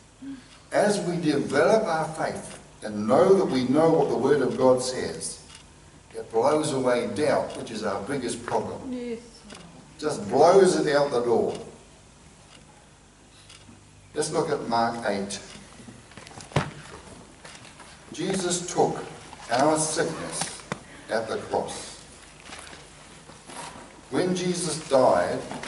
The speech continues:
Speaker 1: he died for our salvation. But he took upon himself all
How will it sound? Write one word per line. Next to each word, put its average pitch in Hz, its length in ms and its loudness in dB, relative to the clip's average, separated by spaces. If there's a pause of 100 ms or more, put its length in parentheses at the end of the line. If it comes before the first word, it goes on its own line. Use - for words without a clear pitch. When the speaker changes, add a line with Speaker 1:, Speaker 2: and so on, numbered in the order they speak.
(1700)
Speaker 1:
he 127 80 -10
died 151 500 6 (220)
for 135 140 -2
our 131 100 6
salvation. 135 760 4 (1500)
But 131 140 -4
he 143 180 -6
took 185 280 0
upon 160 420 2
himself 135 800 0 (680)
all 202 500 8